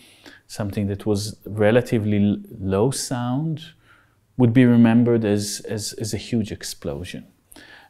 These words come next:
We know that. We know that the difficulty, uh, of recollection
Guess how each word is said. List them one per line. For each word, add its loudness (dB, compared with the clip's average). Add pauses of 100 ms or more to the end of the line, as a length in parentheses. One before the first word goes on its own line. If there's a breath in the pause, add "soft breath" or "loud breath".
We 4
know 4
that. -8
We -2
know 0
that 0
the -2
difficulty, -8 (680 soft breath)
uh, -6
of -6
recollection -6